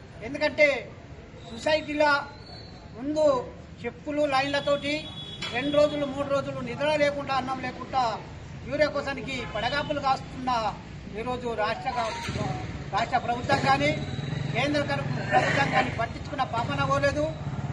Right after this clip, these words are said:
ఇలా రైతులకు మేము సేవ చేస్తున్నాం, మాది ప్రజా పరిపాలన, మేము రైతుల కోసానికి, కార్మికుల కోసానికి పనిచేస్తున్నామని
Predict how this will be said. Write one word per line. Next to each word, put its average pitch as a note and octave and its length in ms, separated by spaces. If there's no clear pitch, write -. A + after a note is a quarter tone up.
ఇలా D4+ 180
రైతులకు D4+ 520
మేము C#4+ 280
సేవ C#4 220
చేస్తున్నాం, D4 460
మాది C#4+ 220
ప్రజా B3+ 380
పరిపాలన, C#4+ 560
మేము C#4+ 200
రైతుల C#4 320
కోసానికి, D4 440
కార్మికుల D4 420
కోసానికి C#4+ 420
పనిచేస్తున్నామని C4+ 720